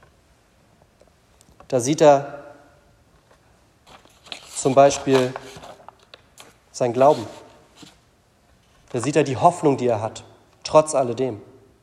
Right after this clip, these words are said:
Da sieht er die, die Kraft, die er aus dem Gebet zieht. Da sieht er die Gemeinschaft, die er zusammen hat mit den anderen Gemeinden und merkt, dass sie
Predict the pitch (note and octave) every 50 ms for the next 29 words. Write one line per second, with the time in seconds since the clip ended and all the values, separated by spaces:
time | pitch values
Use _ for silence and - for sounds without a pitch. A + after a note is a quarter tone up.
0 | _ _ _ _ _ _ _ _ _ _ _ _ _ _ _ _ _ _ _ _
1 | _ _ _ - B2+ A2+ C#3+ D3+ E3 D3 C3+ C#3+ C#3 C3+ C3+ - - - - -
2 | C#3+ C3+ - - - E3 F3 E3 - - - - C#3+ C#3 C3+ C3+ C3 - C#3+ C3
3 | B2+ C3 B2+ C#3+ D3+ E3 D#3+ - - - A2+ - - - _ _ _ _ _ _
4 | _ _ _ _ _ _ _ _ _ _ _ _ _ _ _ _ _ _ _ _
5 | _ _ _ _ _ _ _ _ _ _ - - C3 A#2 C#3 D#3+ D#3+ D#3 C#3+ C#3+
6 | C#3 - - - - - - - - - - _ - - A#2+ D3+ C#3+ C#3+ C#3+ D3+
7 | D#3+ F#3+ G3 - - C#3 B2+ - - - C3+ C3 C3+ C3+ C3+ - C#3+ B2+ B2 D3
8 | D#3+ F3 E3+ C#3+ B2+ A#2+ - - C3 B2+ - B2+ - C#3 D3 D#3 D#3 D3 C#3 C#3
9 | B2+ B2+ C#3 D3 D#3 D#3+ D#3+ - - A#2 A2 - - - - _ _ _ _ _
10 | _ _ _ _ C3+ C3 C3 C3+ C#3 D3 D#3 D3+ D3 - - - C#3+ C3+ - -
11 | C#3 C3+ C3+